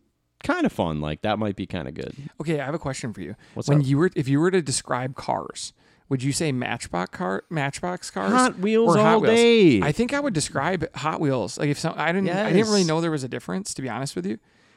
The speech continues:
Speaker 1: Matchbox
Speaker 2: Actually,
Speaker 1: are really, really small, aren't
Speaker 2: I
Speaker 1: they?
Speaker 2: thought that Matchbox cars was, like, the name of small cars and that they were, like, branded Hot Wheels.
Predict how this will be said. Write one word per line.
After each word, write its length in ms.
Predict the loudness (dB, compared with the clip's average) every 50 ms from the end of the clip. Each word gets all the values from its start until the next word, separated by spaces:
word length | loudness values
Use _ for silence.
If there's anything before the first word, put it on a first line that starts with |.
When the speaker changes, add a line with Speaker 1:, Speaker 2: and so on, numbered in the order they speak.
| _ _
Speaker 1:
Matchbox 380 | -2 0 0 0 0 0 0 0
Speaker 2:
Actually, 120 | 2 2
Speaker 1:
are 60 | 0
really, 320 | 0 0 0 2 2 2 2
really 240 | 2 2 2 0 0
small, 520 | -2 -4 -2 -2 -2 -2 -2 -2 -4 -4
aren't 100 | -4 -2
Speaker 2:
I 80 | -2 -2
Speaker 1:
they? 80 | 0 0
Speaker 2:
thought 160 | 0 0 0
that 180 | 0 0 0
Matchbox 640 | 0 -2 -2 -4 -4 -6 -6 -6 -6 -8 -8 -10 -12
cars 400 | -12 -10 -6 -4 -4 -4 -4 -4
was, 160 | -4 -4 -2
like, 200 | -2 -2 -4 -4
the 60 | -4 -4
name 360 | -2 -2 -2 -2 -2 -2 -4
of 120 | -4 -6
small 300 | -8 -8 -6 -6 -6 -8
cars 460 | -8 -6 -6 -4 -4 -4 -4 -6 -8 -8
and 140 | -8 -6 -6
that 180 | -6 -6 -6 -6
they 120 | -4 -4
were, 160 | -2 -2 -4
like, 260 | -4 -4 -8 -10 _
branded 420 | -8 -6 -4 -4 -4 -4 -6 -8 -10
Hot 280 | -10 -10 -10 -10 -10
Wheels. 440 | -10 -12 -12 -12 -16 -18 -18 -20 -20